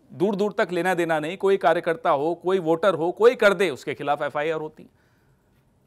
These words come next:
मनमोहन सिंह जी ने जो कहा वो स्पष्ट है, सबने सुना और किसी को उस पर आपत्ति हो ही नहीं सकती,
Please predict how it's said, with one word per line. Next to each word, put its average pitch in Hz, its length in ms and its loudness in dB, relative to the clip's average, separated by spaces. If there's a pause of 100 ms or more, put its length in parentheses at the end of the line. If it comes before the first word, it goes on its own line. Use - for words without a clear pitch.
(120)
मनमोहन 156 640 2
सिंह 190 180 -8
जी 165 100 -2
ने 156 120 -6
जो 123 120 -8
कहा 107 260 -2
वो 233 140 0
स्पष्ट - 400 -2
है, - 200 -14
सबने 220 340 -4
सुना 170 280 -4
और 127 120 -6
किसी 202 260 -14
को 233 80 -4
उस 202 140 -4
पर 214 120 -4
आपत्ति 202 340 -2
हो 175 140 6
ही 233 120 4
नहीं 254 120 -2
सकती, - 340 -12